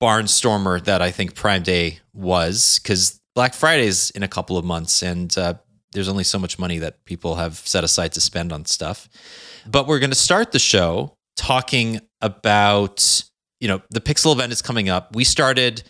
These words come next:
to think, "What can we do that's fun that our audience can get involved in?" And we came up with this idea of a bracket,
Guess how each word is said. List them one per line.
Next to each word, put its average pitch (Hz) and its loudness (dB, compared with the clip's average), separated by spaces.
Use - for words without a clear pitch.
to 123 0
think, 113 -2
"What 139 2
can 202 2
we 170 4
do 127 2
that's 117 2
fun 95 -2
that 98 2
our 98 2
audience 95 2
can - -4
get 92 0
involved 85 -2
in?" 85 -4
And 113 -6
we 117 0
came 139 -2
up 147 0
with 127 -2
this - -2
idea 101 2
of 95 -2
a 95 -6
bracket, 101 -2